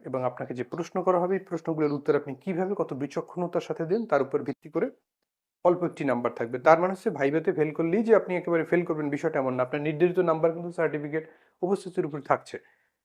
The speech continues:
তো যাই হোক, তারপর আমাদের ভাইভাতে একটি স্মার্ট আনসার করতে হবে। এ ধরনের মনোভাব নিয়ে আমরা ভাইভা হলে প্রবেশ করব। তাহলে আমার মনে হয় আজকের আলোচনার মাধ্যমে আপনারা অন্তত একটি ধারণা পেয়েছেন যে প্রাইমারি নতুন পদ্ধতিতে যদি লিখিত প্রশ্ন অ্যাড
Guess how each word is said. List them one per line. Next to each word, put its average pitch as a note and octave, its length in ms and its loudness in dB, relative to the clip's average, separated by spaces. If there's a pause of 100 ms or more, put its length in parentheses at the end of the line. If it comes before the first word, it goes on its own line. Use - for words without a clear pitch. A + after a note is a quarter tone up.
(260)
তো F#3 80 0
যাই F#3+ 180 8
হোক, A#3+ 120 6
তারপর F#3+ 300 10
আমাদের F#3+ 280 6 (300)
ভাইভাতে D#3+ 440 2
একটি E3+ 240 2 (340)
স্মার্ট D#3+ 300 -2
আনসার D#3 320 0
করতে D#3+ 280 -8
হবে। F3+ 200 -4
এ D#3 40 -2
ধরনের D3+ 320 0
মনোভাব D3+ 480 -2
নিয়ে F#3+ 200 -2
আমরা G#3 160 2
ভাইভা B2+ 320 -2
হলে C3+ 200 -2
প্রবেশ C#3+ 360 -4
করব। A2 240 -4 (580)
তাহলে G3 140 6
আমার G3+ 200 8
মনে A3 220 2
হয় A#3 100 4
আজকের A3+ 240 2
আলোচনার F#3 440 6
মাধ্যমে D#3+ 340 6
আপনারা C#3+ 460 2 (380)
অন্তত D#3+ 260 0
একটি F3 180 -4
ধারণা D3 360 6
পেয়েছেন C#3 380 0
যে E3+ 100 2 (500)
প্রাইমারি E3 380 4
নতুন F#3+ 360 -2
পদ্ধতিতে C#3+ 520 0 (640)
যদি D3+ 260 0 (180)
লিখিত E3+ 340 -4
প্রশ্ন E3 500 -2 (120)
অ্যাড F3 140 4